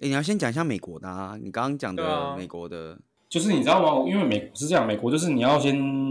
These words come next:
Speaker 3: 去看房子之前，你要先拿到一些证明嘛，证明你是一个 serious buyer，就是你是真的很认真的。
Speaker 2: 你说良民证吗？
Speaker 3: 就不用到良民证，就是证明，哦，财力，有点类似像财力证明，说，哦，证明你真的拿得出这么
Speaker 2: 那你知道台湾买房子、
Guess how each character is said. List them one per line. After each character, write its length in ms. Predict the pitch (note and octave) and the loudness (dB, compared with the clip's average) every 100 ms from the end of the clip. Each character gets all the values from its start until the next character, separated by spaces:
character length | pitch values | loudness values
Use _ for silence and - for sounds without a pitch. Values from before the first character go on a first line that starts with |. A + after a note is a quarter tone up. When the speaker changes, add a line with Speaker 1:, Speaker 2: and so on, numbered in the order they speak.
| C3+ - - _ - | 0 -2 -12 _ -10
Speaker 3:
去 160 | - | -4
看 180 | D#3+ A2 | 0 0
房 180 | G2+ G2 | 0 -4
子 100 | G#2+ | -6
之 80 | A2 | -8
前， 180 | G#2 | -8
你 60 | F2+ | -8
要 120 | G2+ | -6
先 140 | G#2+ G#2+ | -6 -8
拿 100 | F#2 | -8
到 140 | G2 | -8
一 40 | |
些 340 | F#2+ F2+ F2+ F2 | -8 -6 -6 -6
证 180 | - F2 | -6 -8
明 160 | G2+ | -12
嘛， 160 | G#2+ - | -16 -10
证 140 | A#2+ | -8
明 120 | F#2+ | -6
你 80 | F2+ | -8
是 180 | F2 G#2+ | -8 -8
一 100 | F#2+ | -8
个 320 | F#2 F2 F2 - - - | -10 -12 -14 -16 -18 -18
serious 540 | - G2+ G2+ G2 - | -10 -8 -6 -8 -8
buyer， 400 | F#2 F2+ F2 - - - | -8 -8 -12 -16 -20 -20
就 120 | G2+ | -14
是 80 | G#2 | -12
你 120 | F2 | -12
是 160 | - | -12
真 160 | G#2+ A#2+ | -4 -2
的 80 | G#2+ | -2
很 100 | F#2+ | -4
认 100 | A#2+ | -2
真 40 | |
的。 20 | |
Speaker 2:
你 60 | E3 | 0
说 60 | D#3 | 2
良 180 | C#3+ C#3 | 2 0
民 180 | C3+ | -6
证 160 | C#3 D3 | 0 -2
吗？ 360 | B2+ A2+ A2 C#3+ _ _ _ | 0 -4 -4 -12 _ _ _
Speaker 3:
就 100 | - | -8
不 80 | A2 | -4
用 140 | A#2 | -2
到 120 | A#2+ | 0
良 180 | G#2+ F2+ | 0 -2
民 120 | F2+ | -6
证， 160 | F2+ G#2 | -8 -6
就 60 | A2 | -4
是 140 | B2+ | -2
证 160 | D3 A2+ | -2 -2
明， 200 | G2+ G#2+ | -4 -6
哦， 60 | |
财 200 | - G#2 | -6 -4
力， 100 | A2+ A#2+ | -6 -2
有 80 | B2+ | 0
点 120 | B2+ | 2
类 80 | C3 | 2
似 100 | B2+ | 0
像 220 | B2 A2+ | -2 -6
财 200 | - F#2+ | -8 -6
力 120 | G#2+ | -4
证 140 | A#2+ | -4
明， 120 | G2 F#2 | -8 -10
说， 140 | B2+ | -8
哦， 100 | B2+ | -6
证 140 | - | -6
明 100 | A#2 F#2+ | -6 -4
你 40 | |
真 60 | G#3 | 2
的 60 | |
拿 120 | G3 | 4
得 20 | D3 | 4
出 60 | |
这 60 | F3+ | 4
么 20 | |
Speaker 2:
那 80 | G3 | 4
你 60 | |
知 40 | G3 | 6
道 60 | D#3+ | 6
台 20 | |
湾 100 | E3+ | 6
买 180 | F3+ C#3 | 6 4
房 200 | D3 D3+ | 4 -2
子、 240 | D3+ - | -4 -14